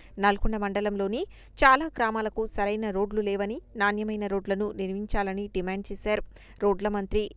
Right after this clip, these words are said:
ఇలాఖాలోనే రోడ్లన్నీ గుంతలమయంగా మారాయని అన్నారు. తక్షణమే మండలంలోని అన్ని రోడ్లను యుద్ధ ప్రాతిపదికన పూర్తి చేయాలని డిమాండ్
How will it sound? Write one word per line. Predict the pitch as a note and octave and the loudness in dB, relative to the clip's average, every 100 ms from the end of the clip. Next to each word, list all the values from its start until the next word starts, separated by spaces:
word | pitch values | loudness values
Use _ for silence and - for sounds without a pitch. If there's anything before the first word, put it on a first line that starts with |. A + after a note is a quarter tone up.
| - - - - B3+ | -18 -20 -20 -8 2
ఇలాఖాలోనే | C#4+ E4 - D4+ B3 A3 A#3+ - | 4 4 2 0 2 2 0 0
రోడ్లన్నీ | G3+ G3 G#3+ G3+ A3 - F3+ | 0 2 0 0 -2 -2 -2
గుంతలమయంగా | F3+ G#3+ G#3+ G3 G3 G#3 | 0 0 0 -2 2 2
మారాయని | F#3+ F3+ F#3+ G#3 G3+ | 2 0 0 0 -2
అన్నారు. | G3+ G3+ G#3 - - - - | -2 4 4 2 -6 -20 -6
తక్షణమే | F3+ - G#3 G3 A#3 - - - A#3+ | -6 -2 -2 -2 -4 -8 -12 -6 6
మండలంలోని | B3+ C#4 E4 D4+ A#3 A3 A#3 - | 6 6 0 2 2 2 -2 -2
అన్ని | G3+ G#3 | 0 0
రోడ్లను | A3 G#3+ G3+ G#3+ E3 F3+ | 0 0 0 0 -4 -2
యుద్ధ | F#3 A3+ | 0 0
ప్రాతిపదికన | A3 G3+ F#3+ G#3+ G3+ G3 G3 G#3 | 0 0 0 2 2 2 -2 -2
పూర్తి | - F#3+ - | 0 0 0
చేయాలని | G3+ G#3 G3+ G3+ G3 G3+ | -6 -2 0 0 -2 -4
డిమాండ్ | F#3+ F3+ F#3+ | -4 -4 -4